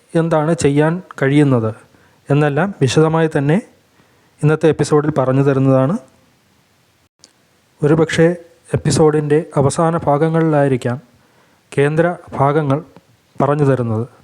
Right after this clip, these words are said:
അതിനാൽ തന്നെ വീഡിയോ മുഴുവനായി കാണാൻ ശ്രമിക്കുക. തുടർന്നും നിങ്ങളുടെ ഗൃഹത്തിൽ ഈശ്വരീയ ചൈതന്യം നിറയാനുള്ള അറിവുകൾ ഈ ചാനൽ വഴി നിങ്ങളുടെ മൊബൈലിൽ ലഭിക്കാൻ ഇപ്പോൾ തന്നെ ഈ ചാനൽ സബ്സ്ക്രൈബ് ചെയ്ത് തുടർന്ന് കാണുക.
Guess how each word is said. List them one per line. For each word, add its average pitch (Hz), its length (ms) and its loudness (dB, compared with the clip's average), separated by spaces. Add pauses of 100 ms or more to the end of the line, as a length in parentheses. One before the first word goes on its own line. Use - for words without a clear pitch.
(800)
അതിനാൽ 156 360 2
തന്നെ 139 240 2 (540)
വീഡിയോ 147 280 6 (220)
മുഴുവനായി 156 580 2 (260)
കാണാൻ 131 360 0
ശ്രമിക്കുക. 139 420 0 (280)
തുടർന്നും 143 380 0 (640)
നിങ്ങളുടെ 151 400 2
ഗൃഹത്തിൽ 147 360 2 (240)
ഈശ്വരീയ 160 340 4 (100)
ചൈതന്യം 147 440 2
നിറയാനുള്ള 143 580 2
അറിവുകൾ 135 340 2 (200)
ഈ 156 60 4 (100)
ചാനൽ 143 340 0
വഴി 139 220 2
നിങ്ങളുടെ 135 360 0
മൊബൈലിൽ 135 400 2 (120)
ലഭിക്കാൻ 123 400 0 (640)
ഇപ്പോൾ 170 180 0 (120)
തന്നെ 165 180 2 (140)
ഈ 156 120 0
ചാനൽ 143 240 0 (100)
സബ്സ്ക്രൈബ് 160 480 0
ചെയ്ത് 135 200 2 (100)
തുടർന്ന് 147 360 0
കാണുക. 123 340 0